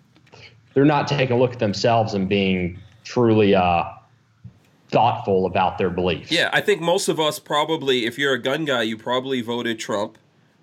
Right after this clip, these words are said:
Speaker 2: I know as a gun guy, I'm not a hundred percent happy with Trump. I don't know if I'm fifty percent happy with him.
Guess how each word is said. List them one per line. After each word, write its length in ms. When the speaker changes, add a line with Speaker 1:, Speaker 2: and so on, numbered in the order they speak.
Speaker 2:
I 160
know 220
as 100
a 40
gun 240
guy, 200
I'm 120
not 300
a 60
hundred 220
percent 280
happy 240
with 120
Trump. 280
I 120
don't 140
know 100
if 100
I'm 120
fifty 280
percent 340
happy 320
with 160
him. 160